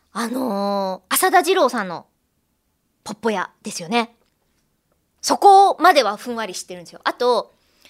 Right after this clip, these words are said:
えー、雪の中で電車が走ってたっていうのは、あの、予告とかでも見ましたし。だ-、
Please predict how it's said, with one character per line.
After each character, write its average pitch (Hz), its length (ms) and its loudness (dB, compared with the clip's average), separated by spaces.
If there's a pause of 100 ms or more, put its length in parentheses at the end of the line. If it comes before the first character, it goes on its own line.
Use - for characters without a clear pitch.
(640)
え - 40 -14
ー、 202 760 -8
雪 294 320 -2
の 415 100 0
中 427 300 2
で 208 360 -4 (240)
電 285 220 0
車 330 140 -4
が 277 80 -4
走 - 340 -2
っ 311 40 -8
て 254 180 -2
た - 140 -8
っ - 40 -12 (760)
て 190 100 -14
い 190 80 -10
う 190 100 -8
の 175 140 -12
は、 247 280 0 (1200)
あ 180 160 -14
の、 165 220 -12
予 196 160 -6
告 208 680 -4
と 196 100 -16
か 190 140 -8
で 165 140 -14
も 170 160 -18
見 175 220 -12
ま 190 120 -6
し - 120 -6
た - 120 -18
し。 170 380 -8 (1040)
だ-、 233 160 -6